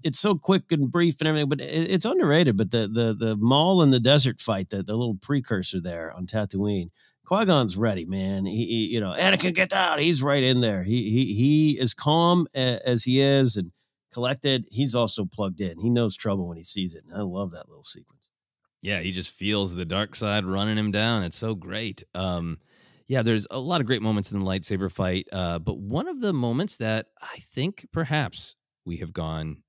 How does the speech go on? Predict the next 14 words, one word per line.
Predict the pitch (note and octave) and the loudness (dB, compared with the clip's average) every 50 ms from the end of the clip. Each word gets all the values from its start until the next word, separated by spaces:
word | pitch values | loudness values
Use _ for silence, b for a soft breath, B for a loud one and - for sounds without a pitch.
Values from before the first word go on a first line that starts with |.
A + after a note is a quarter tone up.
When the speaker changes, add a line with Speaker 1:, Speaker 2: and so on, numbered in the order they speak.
| _ _ _ _ _ _ | _ _ _ _ _ _
Speaker 2:
six | - - - - - G#2 - - | -16 -12 -10 -8 -8 -8 -8 -4
years | A2+ A2 A2+ G#2 E2+ D#2+ | -2 -2 0 -2 -2 -4
of | D#2+ - | -8 -8
talking | - G2 F2 - - E2 | -8 -8 -6 -6 -8 -10
about | D#2+ - | -10 -10
Star | - - F#2+ F2+ E2+ | -8 -6 -6 -4 -4
Wars | D#2 D2 C#2+ - | -4 -6 -8 -10
without | - F#2 - D#2 D#2+ - - | -14 -14 -12 -12 -12 -10 -8
me | G2+ F2+ | -8 -8
mentioning | E2+ D#2+ E2 F2 F#2 F#2 F2+ F2 - - E2+ D2+ C#2+ C#2 | -6 -6 -6 -6 -6 -6 -8 -8 -10 -10 -10 -10 -10 -10
this, | C2+ C2+ - - | -12 -14 -16 -18
which | - - - | -18 -20 -18
is | C#2+ | -16
shocking. | - - - - - D#2+ C#2+ - - - - - | -12 -10 -10 -8 -8 -8 -8 -10 -14 -16 -20 -20